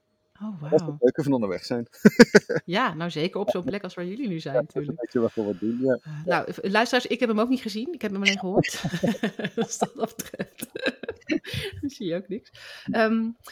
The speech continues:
Speaker 1: hey, en wat, eh, wat maakte dat, ehm, eh, wat maakte dat jullie ooit naar, eh, Cambodja wilden?
Speaker 2: Bedoel je dan,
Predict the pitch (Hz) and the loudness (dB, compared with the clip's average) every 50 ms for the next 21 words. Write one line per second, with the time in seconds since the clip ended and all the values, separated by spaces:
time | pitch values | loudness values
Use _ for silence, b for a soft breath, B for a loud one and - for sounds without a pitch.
0 | B B B B 254 - - 269 254 233 240 277 311 - - - - 226 247 247 | B B B B 4 6 6 6 4 4 2 -2 -2 -2 -6 -4 0 0 2 2
1 | 247 240 240 240 240 - 247 262 233 208 208 220 233 254 254 - - 226 202 220 | 4 2 2 2 0 0 -2 -2 0 0 2 4 4 2 2 0 -4 -4 -2 -2
2 | 214 202 - - 214 208 202 202 202 196 196 196 196 196 190 190 190 185 185 185 | -4 -4 -6 -6 -4 -2 -2 -2 -2 -2 -2 -2 -2 -2 -4 -4 -4 -4 -4 -4
3 | 185 180 185 - _ _ _ - 196 190 185 180 180 175 175 175 175 175 170 170 | -6 -6 -8 -10 _ _ _ -14 -14 -12 -10 -10 -10 -10 -10 -10 -12 -12 -14 -14
4 | 170 170 170 170 _ _ _ _ _ - - - - _ - - _ - - 202 | -14 -16 -18 -20 _ _ _ _ _ -20 -20 -20 -20 _ -20 -20 _ -14 -14 -12
5 | 202 - 220 220 214 214 - 190 190 190 - - 202 196 190 - - 208 208 208 | -12 -6 -4 -4 -4 -4 -4 -6 -8 -8 -6 -6 -4 -4 -4 -2 -2 0 0 0
6 | 208 - 202 202 196 190 185 - - 175 170 - 175 170 160 - 302 359 330 - | -2 -2 -2 -2 -2 -2 -4 -4 -6 -8 -6 -4 -4 -4 -2 -2 -2 -4 -2 -4
7 | 147 135 143 131 131 139 139 135 139 139 _ _ _ _ _ _ - - - _ | -4 -4 -4 -4 -6 -6 -6 -8 -10 -10 _ _ _ _ _ _ -20 -20 -20 _
8 | - - - - - - - - _ _ - 127 127 131 151 147 143 135 139 135 | -20 -18 -18 -18 -18 -20 -20 -20 _ _ -6 0 2 6 8 8 10 10 10 10
9 | 131 135 | 10 8